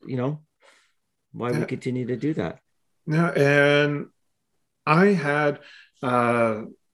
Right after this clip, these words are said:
Speaker 2: an enlightenment on, on this issue a few weeks ago. Uh, and I know it's something, it, it's someone that, that you and I have spoken about. And I don't wanna go into to,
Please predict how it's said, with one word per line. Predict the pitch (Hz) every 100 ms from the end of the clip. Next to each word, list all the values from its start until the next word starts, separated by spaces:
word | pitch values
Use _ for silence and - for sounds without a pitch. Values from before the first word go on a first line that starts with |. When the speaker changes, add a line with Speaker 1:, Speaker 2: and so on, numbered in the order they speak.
| _ -
Speaker 2:
an | 147
enlightenment | 147 135 127 143 175 165 139 127 131
on, | 123 131 - _
on | 135 127
this | 120 - -
issue | 131 - - 135 139 139 - _ _ _ -
a | 135
few | - 139 135
weeks | 123 117 -
ago. | 120 110 143 202 - - - - - -
Uh, | 123 120 120 147
and | 151 139
I | 139
know | 151 151 147 180
it's | 156 -
something, | 143 139 151 -
it, | - 131 143 151 - _ _ -
it's | 147 -
someone | - 147 165 170 147 143 139 - - _ -
that, | 123 120 135
that | 127 123
you | 127 143
and | 123
I | 113 117 123
have | 123 143 131 - -
spoken | - - - 131 127 123
about. | 113 113 127
And | 131
I |
don't | 135 143
wanna | 131 131
go | 127 120
into | 113 127
to, | - -